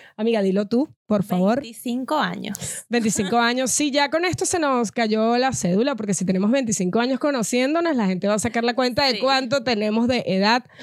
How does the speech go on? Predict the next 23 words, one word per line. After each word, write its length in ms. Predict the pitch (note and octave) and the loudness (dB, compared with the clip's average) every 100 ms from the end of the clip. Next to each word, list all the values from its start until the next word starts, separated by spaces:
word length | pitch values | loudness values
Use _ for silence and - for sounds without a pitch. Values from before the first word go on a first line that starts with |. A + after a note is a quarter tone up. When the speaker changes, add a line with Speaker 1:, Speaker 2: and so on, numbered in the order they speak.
| B3 - - | -16 -12 -2
Speaker 1:
Pues 160 | A3+ | 0
sí, 140 | - D#4 | 0 0
pero 180 | D4 A3 | 0 0
saben 260 | F#3 F#3+ | 0 0
que 100 | A#3 | 0
nos 140 | A3+ F3 | 2 2
vemos 440 | E3 G3 G#3 - _ _ | 2 2 0 -2 _ _
vanguardistas, 800 | G3 F#3+ F3 F3+ F#3+ - A3 - - | 0 2 2 2 0 -2 -6 -6 -4
innovadoras, 800 | B3 A#3 G#3 G#3+ A3+ C4 - - _ | -2 0 2 2 0 -2 -6 -14 _
<laughs> 40 | |
jóvenes 560 | - C#4+ D4+ D#4+ E4 - | -2 0 2 0 -4 -2
y 260 | D#4 E4 - | -2 -2 -4
espectaculares. 1200 | - B3+ C#4 - A#3 A3 - A3+ A#3+ F3+ - - - - - - - - _ | -2 0 0 -4 -4 -2 -2 -2 0 -2 -2 -6 -6 -12 -10 -10 -12 -16 _
Bueno, 160 | C#4+ D#4 | -2 0
amiga, 520 | D4+ D#4+ E4+ E4+ - _ | 2 2 2 0 -4 _
de 220 | G#3+ G#3+ | -2 2
verdad 260 | G3+ G3+ G3+ | 2 0 0
que 80 | |
me 340 | B3+ C4+ A#3 F#3+ | 0 2 2 2
complace 340 | G3 F#3 F#3 A#3+ | 0 0 2 0
muchísimo 420 | B3 F#3 A3+ A#3+ | 0 0 0 0
tenerte 320 | F#3 F3+ F3+ | 2 0 0
acá. 380 | G3 A#3 D#4+ | 0 2 0